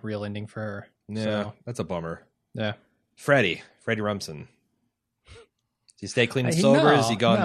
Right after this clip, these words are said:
Speaker 2: pissing
Speaker 1: he's,
Speaker 2: his pants?
Speaker 1: he's
Speaker 2: What?
Speaker 1: gonna still, he's gonna keep drinking. He's gonna keep pissing.
Speaker 2: No, he
Speaker 1: And he's
Speaker 2: stopped
Speaker 1: gonna
Speaker 2: all that.
Speaker 1: <laughs> No.
Speaker 2: He stopped all that. He got cleaned
Speaker 1: Yeah.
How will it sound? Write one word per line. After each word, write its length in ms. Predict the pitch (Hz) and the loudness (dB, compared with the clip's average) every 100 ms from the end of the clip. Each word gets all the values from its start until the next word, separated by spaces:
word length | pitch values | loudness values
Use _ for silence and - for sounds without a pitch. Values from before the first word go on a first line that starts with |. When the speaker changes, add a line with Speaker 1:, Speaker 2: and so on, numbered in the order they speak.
| 117 123 | 2 2
Speaker 2:
pissing 140 | 160 | 0
Speaker 1:
he's, 80 | 107 | -2
Speaker 2:
his 120 | 98 | -2
pants? 440 | 151 147 143 139 - | -2 0 0 -2 0
Speaker 1:
he's 40 | |
Speaker 2:
What? 160 | 190 190 | 0 2
Speaker 1:
gonna 140 | 180 | 0
still, 380 | - 175 151 139 | 0 0 2 2
he's 180 | 151 143 | 0 -2
gonna 160 | 139 | -4
keep 240 | 127 160 165 | -2 -6 -2
drinking. 400 | 127 120 127 120 | -2 -2 -2 -4
He's 140 | 117 | -2
gonna 160 | 123 117 | -4 -4
keep 340 | - 156 - | -4 -8 -2
pissing. 480 | 127 120 123 117 117 | -4 -2 -6 -4 2
Speaker 2:
No, 380 | 208 208 202 190 | 8 12 12 10
he 80 | |
Speaker 1:
And 80 | 180 | 8
he's 80 | 135 | 6
Speaker 2:
stopped 220 | 220 302 | 8 8
Speaker 1:
gonna 120 | 147 | 8
Speaker 2:
all 160 | 156 131 | 8 8
that. 500 | 117 107 98 87 - | 8 8 6 4 2
Speaker 1:
<laughs> 0 | |
No. 540 | 208 170 143 127 123 123 | 6 8 8 6 4 2
Speaker 2:
He 100 | 190 | -2
stopped 440 | - 320 277 - | 4 6 6 8
all 200 | 151 131 | 8 10
that. 260 | 123 104 131 | 8 8 6
He 60 | |
got 180 | 220 - | 4 4
cleaned 160 | - 151 | 4 6
Speaker 1:
Yeah. 460 | 147 143 143 139 | 10 12 12 10